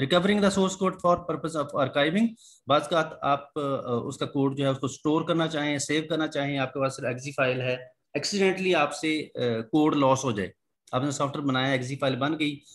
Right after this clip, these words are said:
अब exe file बची है लेकिन code उसका कहीं आपसे delete हो गया, खो गया है, तो फिर उ-, आप decompile उस exe file की मदद से कर सकते हैं, ठीक है। या बहुत सारे और भी purposes हैं।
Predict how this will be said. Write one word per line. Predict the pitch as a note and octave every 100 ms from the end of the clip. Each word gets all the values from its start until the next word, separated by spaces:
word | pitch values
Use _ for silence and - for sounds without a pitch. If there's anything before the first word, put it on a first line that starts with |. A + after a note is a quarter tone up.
| _
अब | C#3
exe | C#3+ E3+ G#3
file | G3+ F3+
बची | - E3+
है | F3+
लेकिन | E3 D#3 D#3+
code | - D#3+
उसका | D#3 E3
कहीं | C#3 C3+ C3+
आपसे | A#2+ C3
delete | A#2+ A#2+ A#2+
हो | A#2+
गया, | A#2+ A#2
खो | A#2 A#2+ A#2
गया | C3+ B2
है, | A#2 - - _
तो | C#3
फिर | C#3 C#3
उ-, | C#3+ D3 -
आप | B2+ C#3 B2+
decompile | A#2+ C3 C3+ B2 A#2 A#2+ -
उस | B2+ - -
exe | A#2+ A#2 A#2+
file | A#2
की | A2
मदद | A2+ G2+
से | B2+
कर | A#2+ G#2
सकते | F#2+ - G#2+
हैं, | F#2 - _ _ _ _ _ _
ठीक | C3 D3
है। | D3+ - - -
या | C3+ A#2+
बहुत | B2+ C3+
सारे | D3+
और | D3 C#3+
भी | E3
purposes | D#3+ D3+ D#3 D#3 E3
हैं। | E3